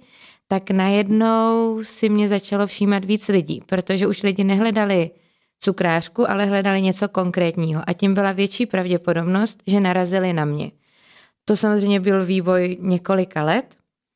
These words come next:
a po těch letech už lidi mě znali a chtěli další a další věci. Takže my jsme vlastně nakonec rozšířili tu výrobu, že pečeme dorty, děláme celé sweet bary, ale bylo to na základě poptávky těch zákazníků. Já jsem s tím nepřišla. Já jsem přišla s tím, my pečeme cupcakey.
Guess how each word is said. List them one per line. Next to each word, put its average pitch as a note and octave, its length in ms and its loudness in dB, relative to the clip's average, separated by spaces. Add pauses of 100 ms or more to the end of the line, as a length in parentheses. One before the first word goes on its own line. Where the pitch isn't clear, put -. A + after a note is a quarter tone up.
(240)
a F#3+ 60 -2
po G3 120 0
těch G3+ 240 0
letech F#3+ 320 -2
už - 320 -4
lidi F#3 260 0
mě E3+ 200 2
znali E3 420 0
a G#3+ 80 -2
chtěli F#3+ 360 0
další F#3 420 -2
a F#3+ 60 0
další F3+ 340 -2
věci. F#3 300 -2
Takže E3 200 0
my F#3 100 0
jsme G3 180 -4
vlastně G#3 280 0
nakonec A3 520 -2 (540)
rozšířili G#3 640 2
tu F3+ 180 -2
výrobu, F3 480 0
že F3 140 0
pečeme F3 420 -2
dorty, F3+ 480 0
děláme E3 400 -2
celé E3 320 0
sweet F#3 380 -2
bary, G3+ 420 0 (640)
ale F#3+ 480 2
bylo F#3+ 200 0
to F#3+ 140 -2
na F#3+ 100 2
základě F#3 460 0
poptávky F#3+ 640 -4
těch F#3 220 0
zákazníků. E3+ 720 0
Já E3 120 2
jsem F3+ 160 0
s - 80 -6
tím G3 180 2
nepřišla. E3+ 480 -2
Já E3 80 -4
jsem F3+ 140 -2
přišla F#3 280 -2
s F3 80 -8
tím, F3 140 0
my F3 80 2
pečeme F3 400 -2
cupcakey. G#3+ 640 -2